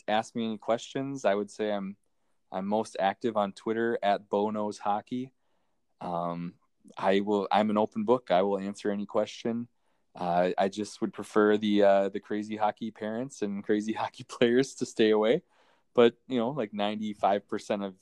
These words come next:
of the people that talk to me are pretty normal. So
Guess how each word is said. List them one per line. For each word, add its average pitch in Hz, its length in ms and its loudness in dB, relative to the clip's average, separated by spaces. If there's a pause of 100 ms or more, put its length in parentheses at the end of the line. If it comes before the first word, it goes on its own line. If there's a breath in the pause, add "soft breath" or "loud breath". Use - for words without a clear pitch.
(200)
of 101 280 -2
the 107 100 -2
people 101 320 -4
that 95 140 -2
talk 90 240 2
to - 80 -16
me 95 120 -6
are 87 120 0
pretty 95 260 -2
normal. 76 380 -10
So 85 360 -4